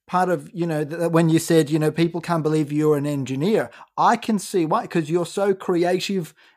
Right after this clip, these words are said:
and eloquent and you communicate well. And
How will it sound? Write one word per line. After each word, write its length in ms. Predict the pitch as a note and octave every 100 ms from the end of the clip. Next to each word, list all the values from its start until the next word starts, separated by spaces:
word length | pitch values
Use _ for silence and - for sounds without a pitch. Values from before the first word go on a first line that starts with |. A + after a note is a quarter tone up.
| _
and 180 | D#3 D3+
eloquent 760 | F3+ E3 F#3 - F#3 F3+ - - _ _ _ _
and 260 | E3+ F3 F3
you 160 | E3+ F3+
communicate 680 | F#3 F3 G#3+ A3+ E3+ D#3
well. 320 | C#3+ C3 A#2+
And 300 | D3 C#3 C#3